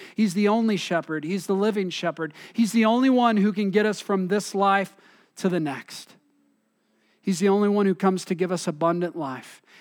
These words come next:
And we need to confess our need for him today. I just want to pray for you if you've never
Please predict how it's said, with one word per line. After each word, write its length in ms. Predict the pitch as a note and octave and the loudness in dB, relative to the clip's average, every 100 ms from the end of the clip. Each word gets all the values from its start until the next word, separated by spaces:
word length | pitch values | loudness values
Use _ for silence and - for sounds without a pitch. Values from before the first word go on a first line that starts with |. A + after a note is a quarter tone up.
| - | -6
And 100 | F3 | 0
we 100 | G3 | 2
need 120 | G#3 | 2
to 60 | F3+ | 0
confess 680 | - F3+ - G3 G3 - - | -2 -4 -2 -2 -2 -4 -10
our 200 | - F3+ | -6 -4
need 480 | E3+ E3 F3 E3+ D3+ - _ _ | -2 -2 -2 -2 -6 -12 _ _
for 200 | _ D#3+ | _ -10
him 400 | C#3+ D#3 D3 C#3 _ _ _ _ | -6 -6 -6 -10 _ _ _ _
today. 440 | - D3+ C3 A#2 - _ _ _ _ _ _ _ _ _ _ _ _ - - | -14 -12 -12 -16 -20 _ _ _ _ _ _ _ _ _ _ _ _ -14 -4
I 100 | F#3+ | -2
just 200 | G#3 G#3 | 0 -2
want 120 | G#3 | -2
to 60 | F#3 | -2
pray 300 | - G3 G3 | -2 0 0
for 180 | - | -2
you 180 | D#3+ D3+ | -4 -4
if 160 | D3+ - | -8 -4
you've 240 | G3 F#3+ | -4 -4
never 640 | E3+ E3+ F3+ F#3 G3+ G3 | -6 -2 -2 0 -2 -4